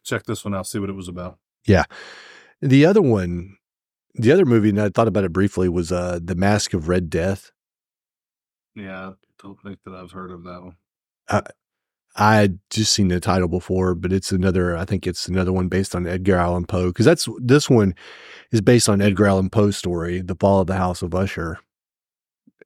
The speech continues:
Speaker 2: Uh, I, you know, I'm not just, like, a huge Edgar Allan Poe fan. I had an English teacher in high school who loved Edgar Allan Poe.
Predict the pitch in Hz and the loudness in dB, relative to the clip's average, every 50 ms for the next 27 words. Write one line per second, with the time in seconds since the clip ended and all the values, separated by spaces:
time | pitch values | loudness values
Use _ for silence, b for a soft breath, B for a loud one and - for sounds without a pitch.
0 | _ _ - - 107 101 98 90 90 85 - B B B B B B B B B | _ _ -6 -4 -2 -2 -4 -4 -8 -12 -14 B B B B B B B B B
1 | B _ _ _ _ _ _ _ _ _ _ _ _ _ _ _ _ _ _ _ | B _ _ _ _ _ _ _ _ _ _ _ _ _ _ _ _ _ _ _
2 | _ _ _ _ _ _ _ _ _ - - 143 165 190 208 202 180 135 117 107 | _ _ _ _ _ _ _ _ _ -8 -2 0 0 2 2 0 0 -2 -2 -4
3 | 101 _ _ 160 160 151 139 135 131 113 101 92 - - _ _ _ _ _ _ | -8 _ _ -6 -4 -4 -4 -4 -6 -6 -8 -10 -14 -20 _ _ _ _ _ _
4 | _ _ _ _ _ _ _ _ _ _ _ _ _ _ _ _ - - 180 226 | _ _ _ _ _ _ _ _ _ _ _ _ _ _ _ _ 0 2 4 4
5 | 208 147 131 127 131 123 107 98 92 90 104 117 113 104 110 104 104 104 113 110 | 2 2 0 2 2 2 2 2 0 2 2 2 4 4 2 2 4 4 4 4
6 | 113 110 107 98 - 107 104 107 - - 120 123 147 165 180 160 113 95 87 107 | 4 4 2 2 2 0 0 0 2 2 2 4 4 4 6 4 4 2 2 0
7 | 117 107 101 104 - - - 107 - - 92 85 95 95 101 107 98 - - - | 0 0 0 -2 -2 -4 -6 -6 -4 -4 -4 -4 -4 -2 -2 -2 -2 -2 -6 -8
8 | 87 85 82 87 98 98 85 82 82 85 90 95 98 98 101 98 95 87 - - | -8 -8 -6 -6 -8 -8 -10 -10 -10 -6 -4 -2 -2 -2 -2 -4 -4 -8 -12 -12
9 | - - 95 87 - 92 87 80 78 78 78 80 80 - - - - - | -10 -8 -6 -6 -4 -4 -4 -4 -6 -10 -12 -14 -14 -12 -12 -12 -14 -16